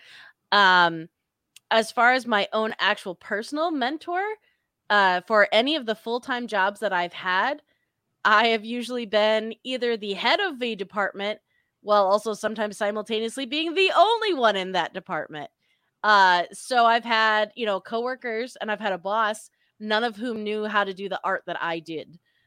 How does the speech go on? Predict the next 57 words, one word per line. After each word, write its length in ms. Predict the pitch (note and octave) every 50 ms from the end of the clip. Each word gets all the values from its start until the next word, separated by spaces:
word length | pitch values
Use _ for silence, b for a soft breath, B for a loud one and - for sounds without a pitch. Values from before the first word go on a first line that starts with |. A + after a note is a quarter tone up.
| _ _ _ _ -
So 800 | - - - - C4 A#3+ A#3 A#3 A3+ A3 A3 G#3+ G#3+ G#3+ G#3 - - - - -
a 80 | G#3+ A#3
lot 240 | A3+ G#3 G3+ G#3+
of 80 | A#3+ A#3
it 120 | D4 C#4
was 140 | - D4 -
figuring 420 | - C4 B3+ A#3+ C4 B3+ B3+ A#3 G#3+
out 320 | G#3 G#3 A3 A#3 A#3 - _ -
how 340 | - E3 E3+ F3+ F3+ F#3
to 240 | F#3+ G#3+ A3+ A3 G#3+ - _ _ _ _ _ _ _ -
do 240 | A#3 B3+ A#3+ B3
my 280 | A#3+ B3+ B3 A#3+ B3 B3+
job 400 | A#3 B3+ C4+ A3+ A#3 C4 D4+ D4+
on 160 | D#4+ D#4+ D#4+ D#4+
<laughs> 20 |
my 120 | F4 F#4 -
own. 540 | F#4 F4 D#4+ D4+ D4+ F#4 - G4 A4+ B4+ C#5+ D5 B B B B B B B - A#3
Um, 340 | A#3 A#3 A3+ A3 A3 A3+ A3+ -
they 100 | D4 -
could 140 | E4+ D4
tell 100 | - F4
me 100 | D4+ D4
what 120 | C#4+ C4+ -
they 100 | A3 G3
wanted. 460 | G3+ G#3+ B3 F4 G4+ D#4+ C4 D4 E4 F#4+ _ _ _
They 80 | B3+
could 120 | A#3+ C#4 A#3
tell 140 | C4+ A#3+
me 120 | A#3 A#3 A3
what 160 | A3 A3+ G#3+
the 140 | G#3+ G3 - G#3+
end 220 | A#3 C4+ D#4+ -
goal 220 | - B3+ A3 F#3+ F3
was, 300 | E3 D#3 D3 F3 - -
but, 320 | - G#3+ F#3+ F#3 F#3 F#3 - - _ _ _ _ _ _ _ _ _ _ -
uh, 260 | G3+ G3+ G3 F#3 F#3+ -
it 100 | - A3
was 140 | A3 A#3+ A3+
very 220 | G#3+ G#3 A3 C4+ D#4
much 420 | D#4 E4 D#4+ - - - - - _
on 160 | A3+ A3+ A#3
my 160 | A#3 A3 G#3 -
own. 240 | - B3 D4 C#4+
And 120 | G#3+ G3 G3+
then 160 | G3+ G#3+ A3
when 100 | G#3 G3+
I 100 | G3+ G3+
started 320 | G3+ - G#3 G3+ G#3 G3+
having 260 | G3+ G#3 G3+ G3 G3+ G3
coworkers 500 | - F#3+ F#3+ G3+ G#3 - G3+ G3 F#3+ -
who 80 | F#3+
were 140 | F#3 F3 - -
also 240 | F3 F#3+ - G3+ -
artists 340 | - F#3 F#3+ F#3+ F3+ -
along 260 | F#3+ F#3 F#3 F3 F3 F#3
with 180 | C4 D#4 C4+ B3+
me, 300 | B3 A3 G3+ G3 F#3